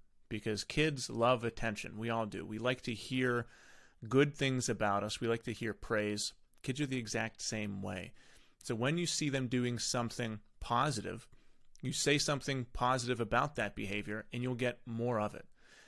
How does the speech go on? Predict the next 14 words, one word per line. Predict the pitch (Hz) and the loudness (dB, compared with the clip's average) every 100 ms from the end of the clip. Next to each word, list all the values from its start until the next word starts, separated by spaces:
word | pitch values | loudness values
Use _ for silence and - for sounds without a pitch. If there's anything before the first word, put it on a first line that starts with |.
| - - | -12 -6
because | 113 117 | -2 0
kids | - 147 147 127 | 0 0 0 0
want | 135 - | -2 0
to | 117 | -4
duplicate | 110 131 151 151 135 120 113 | 0 0 0 -2 -2 -2 -2
the | - | -6
kind | - 117 120 | -2 0 0
of | 110 | -2
behaviors | 113 95 104 95 101 95 - - - - - | -2 0 -2 -2 -4 -4 -8 -12 -20 -20 -16
that | 104 110 104 98 - | 0 2 4 2 -2
they're | 117 | -2
getting | 113 107 104 | 2 2 0
attention | 95 - 110 - 101 | -2 -2 -2 -2 -6
for. | - 101 98 | -8 -8 -8